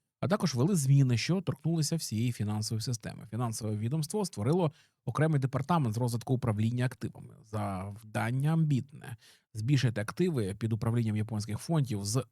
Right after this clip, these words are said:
одного цілих шість десятих до дві цілих сім десятих трильйони до тридцятого року. Спеціальні економічні зони пропонують іноземним компаніям зниження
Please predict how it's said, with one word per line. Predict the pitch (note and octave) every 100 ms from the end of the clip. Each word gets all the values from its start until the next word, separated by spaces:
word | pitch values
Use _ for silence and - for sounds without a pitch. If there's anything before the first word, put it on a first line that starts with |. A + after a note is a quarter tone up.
| -
одного | A2 A2+ G#2+
цілих | A2 G#2
шість | G2+ F#3+ F3+
десятих | E3 E3 D#3+ A#2+
до | F3 E3+ - _ _ _
дві | E3+ E3+
цілих | D3 A#2+ A#2
сім | - A2
десятих | A2+ G#2+ G2 G#2+
трильйони | A#2+ A2+ F#2+ A#2+ G3+ D3
до | G2 C#3
тридцятого | D3 A#2+ A2+ G#2+ C3+
року. | E3+ C#3 -
Спеціальні | G2 D#3+ B3+ A3+
економічні | E3+ E3+ D3+ D#3+
зони | C#3+ G3+ D3
пропонують | B2+ D3 D#3 C3
іноземним | B2+ B2 C3 A#2+
компаніям | A#2+ A2+ D#3+ D3 B2
зниження | A2 D3+ C3 A#2 A2+ B2